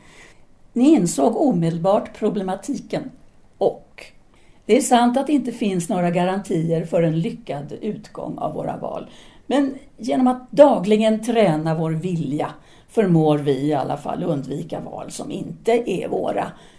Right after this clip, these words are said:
utan som handlar om andras val för oss. För att bli autentiska, sanna, behöver vi bli medvetna om skillnaden mellan våra egna val och det val som prackats på oss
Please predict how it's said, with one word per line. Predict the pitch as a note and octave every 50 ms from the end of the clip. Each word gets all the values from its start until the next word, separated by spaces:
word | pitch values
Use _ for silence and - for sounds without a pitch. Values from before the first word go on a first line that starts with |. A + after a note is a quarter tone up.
| - -
utan | G#3+ A3 G#3+ A#3+ G#3+ G#3 G#3
som | - A3 F#3+ F#3
handlar | F3+ F#3 A3 G3 F3+ E3 D3+ D3 D#3 D#3 D#3 -
om | - - - - - -
andras | D4 D#4 C4+ A3 G3 G#3 E4 F#4+ F4+ - - - - - - -
val | - C#3+ - E2 - - - - - -
för | - - - - -
oss. | - - - - - - - - - - - _ _ _
För | - C#4+ C#4+
att | C#4+ C#4+
bli | C#4+ B3+ B3 B3+ B3+
autentiska, | G#3+ F#3 A#3 - - A3 G3 F#3+ F#3 - A3+ G#3+ - - A#3 A#3+ B3 B3 - - - -
sanna, | - - C4+ B3+ A#3 G3 F#3 G3 A3 D4 - - - - - _
behöver | - C4 B3+ A#3 A#3 A3 G#3+ A3
vi | G#3+ A3+ A#3
bli | A#3 A3+ A3 A3 G#3+ G#3+ -
medvetna | A#3 A#3 C#4 D4 B3+ E3+ D#3+ D3+ E3+ E3 F#3+ G#3+ B3 A#3+ - - C4+ C4
om | - - - F#3+ F3+ F3+ G3
skillnaden | - - - - E4+ D#4 B3+ G#3 G#3 F#3 G#3 C4 D4 B3+ A3 D#3 C#3+ C#3 C3+ - - - - - - - -
mellan | A#3 - F#3 E3 D3+ D3+ D#3 D#3
våra | D3+ D#3 D3 C#3+ C#3+ - -
egna | - F3+ G#3+ G3 G#3 G#3 G3+ G3+
val | G#3 G#3 G#3 G3+ G#3+ A3 G#3+ - - - - - - - - -
och | - G3+ A3
det | F3 F#3 F3 F3
val | D#3+ D#3 D3 D3 D3 C#3+ D#3+ E3+ - - - _ -
som | - - - C#4 B3+ B3 B3
prackats | - C4 B3 B3 - C4 B3+ B3+ - -
på | - - A#3 A3 C#4 -
oss | - - - - - - - - -